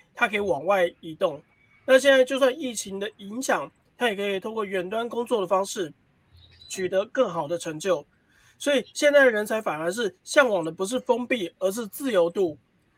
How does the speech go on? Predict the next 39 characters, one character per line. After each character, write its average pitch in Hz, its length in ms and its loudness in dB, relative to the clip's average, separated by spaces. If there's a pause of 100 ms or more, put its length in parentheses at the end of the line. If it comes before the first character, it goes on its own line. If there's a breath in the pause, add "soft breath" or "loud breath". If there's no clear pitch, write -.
(140)
所 285 160 0
以 240 120 2 (160)
我 202 200 4
们 196 280 4
在 247 280 2 (460)
谈 170 180 -4
的 190 140 0
时 202 140 -2
候， 196 160 4
其 196 160 -10
实 208 120 -2
会 214 280 -4 (160)
提 190 160 -8
醒 175 340 -6
企 208 220 -8
业 202 100 0
要 196 160 2
去 208 80 -10
思 262 180 -2
考 180 220 0
一 202 60 0
点， 160 260 -4 (400 soft breath)
既 302 140 -2
然 254 200 8
人 220 160 -2
才 220 220 -2
渴 185 180 -4
望 208 220 0
发 190 180 0
挥， 196 360 -2
那 226 100 -2
你 165 120 -4
要 190 120 2
如 185 160 0
何 180 160 0
架 185 220 -4
好 151 120 -4
舞 156 220 -10
台？ 123 300 -14